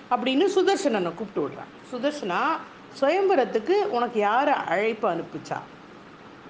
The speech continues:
இப்போ யுதாஜித்து அவனோட பேரனுக்காக ஒரு பெரிய படையோட வந்திருக்கான், அவனை நீ தனி ஒத்தனா, அவனை நீ ஜெயிக்க முடியுமா அப்படின்னு எல்லா ராஜாவும் கேட்குறா. அப்போ வந்து சுதர்சனன் சொல்றான், "எனக்கு உதவுறதுக்கு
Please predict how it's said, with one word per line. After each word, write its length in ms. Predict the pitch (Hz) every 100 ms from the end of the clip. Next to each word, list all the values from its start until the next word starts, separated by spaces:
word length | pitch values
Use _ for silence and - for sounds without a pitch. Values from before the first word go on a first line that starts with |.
| - -
இப்போ 200 | 208 208
யுதாஜித்து 1040 | 196 208 233 370 311 277 - 175 175 214 -
அவனோட 340 | 190 214 202 185
பேரனுக்காக 1000 | 196 220 285 262 214 190 135 135 160 220 214
ஒரு 160 | 175 175
பெரிய 340 | 196 247 294
படையோட 520 | 311 180 214 226 254
வந்திருக்கான், 480 | 254 196 175 - - - - - - -
அவனை 340 | 170 220 226
நீ 320 | 208 208 240 -
தனி 380 | 233 254 339 370
ஒத்தனா, 600 | 226 - 180 175 190 214
அவனை 280 | - 185 214
நீ 160 | 214 220
ஜெயிக்க 380 | 214 226 226 214
முடியுமா 560 | 170 147 147 190 165 -
அப்படின்னு 260 | 220 - 302
எல்லா 300 | 311 190 165
ராஜாவும் 400 | 156 160 175 175
கேட்குறா. 320 | 160 151 139 - - - - - - - - - -
அப்போ 240 | 151 151
வந்து 200 | 165 175 208
சுதர்சனன் 540 | 214 220 214 214 170
சொல்றான், 500 | 170 147 147 185 240 247 - -
"எனக்கு 500 | - 180 220 220 190
உதவுறதுக்கு 720 | 196 285 285 190 196 269 330